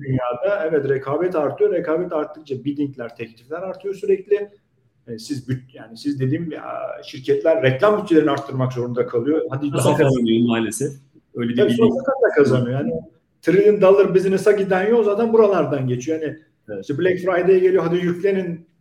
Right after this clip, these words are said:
Speaker 1: diye uyarıyor müşterilerini. Herkes teklifi üç katına çıkarınca hani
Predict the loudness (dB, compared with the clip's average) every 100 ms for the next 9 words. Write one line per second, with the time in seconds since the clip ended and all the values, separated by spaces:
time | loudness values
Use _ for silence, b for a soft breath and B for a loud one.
0 | _ _ -6 -4 -2 0 0 0 -4 -6
1 | -8 -6 -4 -6 -6 -4 -4 -4 -8 -8
2 | -10 -8 -8 -8 -10 -10 -8 -8 -6 -6
3 | -8 _ _ _ _ -20